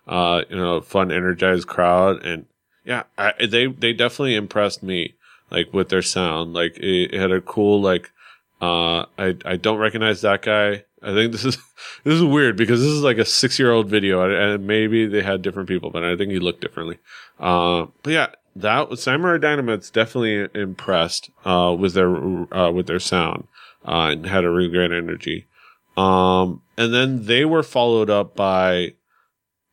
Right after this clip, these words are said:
<laughs> they were followed up, uh, just jumping from that to, uh, American, like, country music, like, uh, a c-, American, America-, uh, I keep trying to say American Rana, Americana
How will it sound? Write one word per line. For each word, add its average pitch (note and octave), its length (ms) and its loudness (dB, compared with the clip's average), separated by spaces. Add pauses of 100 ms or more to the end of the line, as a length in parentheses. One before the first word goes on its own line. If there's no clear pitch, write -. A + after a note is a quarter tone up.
<laughs> - 720 -8
they A#2+ 200 0
were G3+ 140 2
followed D3+ 300 2
up, A2+ 240 0
uh, - 360 -12 (500)
just G#2+ 380 -12
jumping C3 340 -2
from G2+ 300 -2
that G#2 380 -2 (420)
to, A2 600 0 (340)
uh, G2+ 520 2 (120)
American, A2+ 720 -2
like, G#2 320 -4 (220)
country A#2 400 -2
music, F#2 680 -8
like, G2+ 400 -2 (600)
uh, G2+ 340 4 (100)
a A#2 80 -2
c-, - 220 -8
American, B2+ 680 0
America-, B2+ 420 0
uh, G#2 400 0
I - 60 -6
keep - 300 -8
trying A#2+ 200 0
to G#2+ 60 -6
say A2 180 0
American F#2+ 420 -4
Rana, E2+ 440 -4
Americana A2 840 0